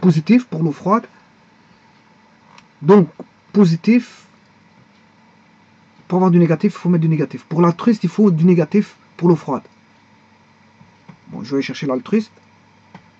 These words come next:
pour l'eau froide. L'altruiste, c'est négatif. Bon, c'est bien négatif, c'est juste. Donc, c'est bon. Pour l'altruiste ici, c'est bon. Euh, voyons voir pour le, l'altruiste, euh, et l'eau chaude.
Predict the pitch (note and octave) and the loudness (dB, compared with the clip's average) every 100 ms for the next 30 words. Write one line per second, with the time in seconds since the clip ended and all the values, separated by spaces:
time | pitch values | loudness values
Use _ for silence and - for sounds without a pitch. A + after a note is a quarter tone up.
0 | _ _ _ _ - _ C3 B2+ - F3 | _ _ _ _ -20 _ -6 -6 -4 -6
1 | G#3 - _ _ _ _ _ _ _ _ | -6 -12 _ _ _ _ _ _ _ _
2 | _ _ _ _ _ _ _ _ _ _ | _ _ _ _ _ _ _ _ _ _
3 | _ _ - D3+ - F#3+ E3 - D#3 D3 | _ _ -6 -6 -2 -2 -2 -6 -8 -6
4 | C3 B2+ G#3+ G#3+ _ _ _ - E3 A#3 | -6 -2 -2 -2 _ _ _ -4 2 2
5 | G3+ G3+ G3+ F3 E3 E3+ F#3 C#3 - _ | 2 2 2 0 -6 -8 -8 -8 -12 _
6 | _ - - A#2+ C#3+ C#3 C3 - - A#2+ | _ -20 -20 -16 -12 -10 -10 -12 -12 -10
7 | B2+ - C#3+ C3 D3 - C3 G#3 A3 - | -10 -12 -12 -12 -10 -8 -4 -4 -4 -14
8 | - - - - - _ - D#2+ E2 - | -20 -20 -20 -20 -20 _ -18 -14 -14 -14
9 | - D3+ F3+ E3+ F3+ E3+ - F3 D#3+ D3+ | -8 0 0 2 0 0 -2 -4 -2 -2
10 | C#3+ C3 D#3 D#3 - F#3+ - - F#2+ G#1 | -2 -2 -2 -4 -4 -4 -4 -12 -12 -12
11 | G#1 G1+ G1+ G#1 G#1+ - - - - - | -12 -14 -16 -18 -18 -18 -20 -20 -20 -20
12 | - - C#3 D3 - G#3+ C#4 | -20 -10 -6 -4 0 2 0